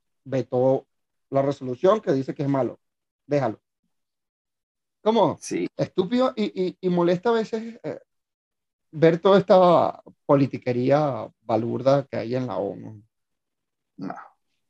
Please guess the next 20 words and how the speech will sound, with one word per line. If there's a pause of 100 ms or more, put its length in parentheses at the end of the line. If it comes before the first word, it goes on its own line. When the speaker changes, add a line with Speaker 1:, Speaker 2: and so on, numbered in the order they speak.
(960)
Speaker 2:
Claro,
es
que
fíjate
algo,
es
que
la
onu
y
ese
Consejo
Permanente
de
Seguridad
es
como
la
Constitución
chavista.